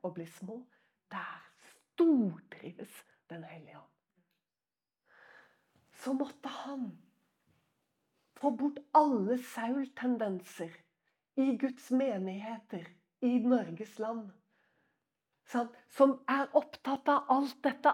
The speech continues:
andre. Jeg sier ikke at de ikke er opptatt av Jesus. Skjønner du? Men man blir så veldig opptatt av kroppen, og alt det andre, og det som skal skje,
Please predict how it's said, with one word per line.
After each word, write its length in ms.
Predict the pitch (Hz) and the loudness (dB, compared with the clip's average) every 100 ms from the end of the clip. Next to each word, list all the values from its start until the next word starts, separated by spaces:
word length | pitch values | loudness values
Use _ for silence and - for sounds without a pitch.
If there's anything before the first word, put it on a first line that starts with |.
| 285 | 6
andre. 440 | 277 254 254 302 - - _ _ - | 4 2 0 -4 -6 -14 _ _ 4
Jeg 160 | 214 | 4
sier 200 | - 370 | 10 8
ikke 160 | - 269 | 10 4
at 80 | 359 | 6
de 80 | 359 - 415 | 4 -2 -10
ikke 440 | - _ _ 247 294 | -12 _ _ 0 0
er 140 | 269 | 0
opptatt 440 | 262 - 302 311 | -2 -2 -2 2
av 100 | 330 | 4
Jesus. 600 | 330 370 359 269 - - - _ - - | 4 2 0 -2 -2 -8 -20 _ -6 8
Skjønner 260 | 202 339 | 10 10
du? 120 | - - | 4 6
Men 180 | 285 302 | 10 12
man 120 | 349 | 12
blir 160 | 349 311 | 12 10
så 180 | - 330 320 | 10 8 10
veldig 520 | 359 320 214 180 330 302 | 10 12 10 8 10 10
opptatt 500 | 285 - 302 320 - 294 | 8 6 4 4 10 12
av 160 | 285 - | 12 8
kroppen, 720 | - - - - - 254 185 269 _ _ _ 285 | 2 4 4 0 4 6 6 -8 _ _ _ 12
og 220 | 311 320 | 12 12
alt 220 | 311 - | 10 10
det 120 | 349 - 370 | 8 10 10
andre, 540 | 320 240 220 254 311 | 10 8 6 10 10
og 140 | 294 262 | 10 10
det 100 | 285 | 8
som 140 | 320 311 | 6 0
skal 220 | - 311 | 6 4
skje, 400 | - - 370 349 | 4 4 8 8